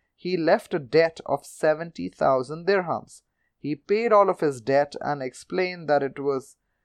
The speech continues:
what he meant by washing. It is reported that Talha was indebted to Usman for fifty thousand dirhams. These were both companions of the Prophet.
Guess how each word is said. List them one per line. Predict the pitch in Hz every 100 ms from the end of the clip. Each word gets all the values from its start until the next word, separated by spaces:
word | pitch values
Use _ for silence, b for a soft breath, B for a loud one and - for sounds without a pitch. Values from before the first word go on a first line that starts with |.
| _ _ _ _ _ _ 117
what | 120 175 202 -
he | 143 160 143
meant | 127 135 190 208 135
by | 135 127
washing. | 113 120 139 - - - _ _ _ _
It | -
is | 202 202
reported | 175 - 170 - 151 160 139
that | 139 143
Talha | - 170 160 151 151 185
was | 143 143 139
indebted | 151 143 127 156 156 143 139
to | -
Usman | - 131 - 147 156 131 156 214 _ _ _ _
for | _ 147
fifty | 147 - 160 160 147
thousand | 143 139 135 139
dirhams. | 170 190 165 135 131
These | 143 151
were | 143
both | 123 135 135
companions | - 135 147 143 135 127
of | 113
the | 117
Prophet. | - 190 185 -